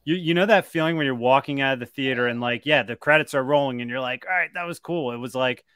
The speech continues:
I just remember as I was opening the door to the car, I was sitting there like,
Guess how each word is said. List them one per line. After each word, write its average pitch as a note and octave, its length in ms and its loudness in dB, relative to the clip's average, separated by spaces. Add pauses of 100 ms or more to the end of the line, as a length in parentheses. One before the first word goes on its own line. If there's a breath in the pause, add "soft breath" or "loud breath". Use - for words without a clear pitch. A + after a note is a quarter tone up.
(200)
I C#3+ 140 4
just G#3+ 220 -6
remember D#3 360 0
as B2 160 0
I B2+ 100 2
was A2+ 220 -6
opening C3 460 -6
the A#2 100 -8
door A#2 360 -6
to A2 80 -8
the G#2 140 -12
car, A#2 380 0
I G2 180 -4
was G#2 140 -14
sitting B2+ 380 -8
there G2 240 -8
like, F#2+ 380 -12